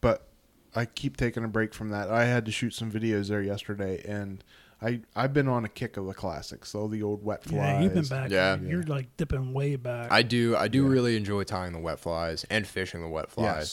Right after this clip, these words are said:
Speaker 2: That is a lot of fun.
Speaker 3: I, you know, I think that's an overlooked tactic by a lot of people.
Speaker 2: Oh,
Speaker 1: It
Speaker 2: yeah.
Speaker 1: totally is.
Speaker 3: Um, in the Czech Republic, we thought that was gonna be a, a big thing for the whitefish.
Speaker 1: Oh.
Speaker 3: It turned out not to be.
Speaker 1: Hmm.
Speaker 3: Um,
Speaker 2: Wow.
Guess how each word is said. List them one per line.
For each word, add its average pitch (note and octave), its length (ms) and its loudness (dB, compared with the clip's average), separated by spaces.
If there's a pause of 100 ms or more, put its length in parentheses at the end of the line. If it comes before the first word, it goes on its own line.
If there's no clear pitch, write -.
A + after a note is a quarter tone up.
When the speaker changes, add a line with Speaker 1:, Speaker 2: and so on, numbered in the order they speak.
(100)
Speaker 2:
That F#3 100 4
is E3 140 2
a D3 40 0
lot C3+ 200 -2
of A2 80 -12
fun. B2 260 -8
Speaker 3:
I, F2+ 640 2 (480)
you F2+ 120 -6
know, D#2+ 300 -2
I F#2 100 0
think G2+ 180 -2
that's F2+ 200 2
an F#2 60 -4
overlooked F2 400 -4
tactic D#2+ 400 -2
by D#2+ 100 -2
a D#2+ 60 -2
lot D#2+ 220 -2
of - 60 -10
people. F2 300 -6
Speaker 2:
Oh, C#3+ 160 2
Speaker 1:
It C3 120 -2
Speaker 2:
yeah. B2+ 60 -4
Speaker 1:
totally B2 440 2
is. F#2 180 -10
Speaker 3:
Um, C2+ 460 -10 (500)
in D#2+ 320 -6 (460)
the F2 80 -2
Czech F#2+ 260 2
Republic, E2+ 460 -4 (480)
we G2 120 -2
thought G2 320 4
that E2+ 100 2
was E2+ 140 -2
gonna E2 200 -6
be D#2+ 200 -6
a, D2+ 280 -4
a - 40 -10
big E2 240 -4
thing D#2+ 300 -8
for - 120 -12
the D2 60 -8
whitefish. D2+ 600 -6 (320)
Speaker 1:
Oh. G#2+ 220 -4
Speaker 3:
It - 60 -8 (180)
turned F2+ 200 0
out D2+ 160 0
not D#2 220 -4
to D#2 80 -12
be. D2 240 -10 (160)
Speaker 1:
Hmm. - 100 -8
Speaker 3:
Um, C2+ 300 -10 (120)
Speaker 2:
Wow. C#3 480 -8